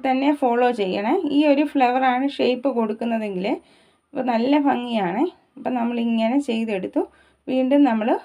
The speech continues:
ഇങ്ങനെ തിരിച്ചു വന്ന് ഇവിടെ ഒരു നമുക്ക് ഇതളൂടെ കൊടുത്തിട്ടുണ്ട്, അതുകൂടെ നമ്മൾ ഇതുപോലെ ചെയ്തെടുത്ത് ഓരോ ഫ്ലവറും നമ്മളിതുപോലെ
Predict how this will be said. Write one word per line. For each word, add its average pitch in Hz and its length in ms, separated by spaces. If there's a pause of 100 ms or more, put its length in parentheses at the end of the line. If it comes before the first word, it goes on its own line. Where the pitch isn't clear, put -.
(280)
ഇങ്ങനെ 226 320
തിരിച്ചു 233 420
വന്ന് 220 220 (160)
ഇവിടെ 233 200 (120)
ഒരു 254 160 (580)
നമുക്ക് 226 400
ഇതളൂടെ 247 500
കൊടുത്തിട്ടുണ്ട്, 208 500 (180)
അതുകൂടെ 247 380
നമ്മൾ 208 180 (960)
ഇതുപോലെ 220 520 (640)
ചെയ്തെടുത്ത് 226 640 (1500)
ഓരോ 285 360 (120)
ഫ്ലവറും 240 440 (200)
നമ്മളിതുപോലെ 226 640